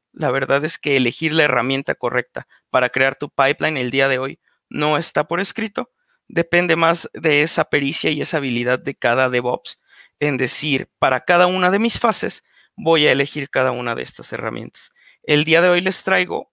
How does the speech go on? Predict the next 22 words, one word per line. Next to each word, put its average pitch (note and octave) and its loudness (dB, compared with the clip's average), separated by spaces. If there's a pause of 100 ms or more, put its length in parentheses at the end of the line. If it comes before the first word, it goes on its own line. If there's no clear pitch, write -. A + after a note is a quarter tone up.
una D3+ 2
forma D#3 -4
de C#3+ -6
jugar C3+ -4
un D#3 -8
poquito - -10
con B2 -12
esta - -6
habilidad, B2 -4
con - -10
este - -16
conocimiento, C#3+ -8 (380)
pero E3+ 4
también D#3 2
explicarles F3+ -2
que - -4
hay D#3 -2
un F3 -6
montón, F#3 0
montón D#3+ -2
de F#3+ 0
herramientas C#3+ -4